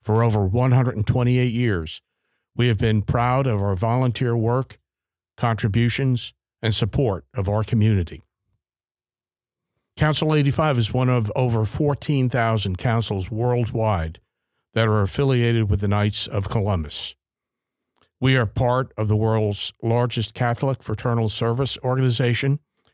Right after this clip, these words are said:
with over two million members. Our present pandemic clearly created a challenge to our community. It posed a mortal threat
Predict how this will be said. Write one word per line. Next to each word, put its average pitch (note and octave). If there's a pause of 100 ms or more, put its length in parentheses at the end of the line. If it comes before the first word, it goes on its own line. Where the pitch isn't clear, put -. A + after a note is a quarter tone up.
(140)
with A2+
over A2
two C3
million A2
members. F#2+ (2250)
Our A#2+
present D#3+
pandemic B2+
clearly D3
created G#2
a A2
challenge G2+
to G#2+
our A2
community. G#2+ (1120)
It G#2
posed A#2
a G#2+
mortal A2
threat B2+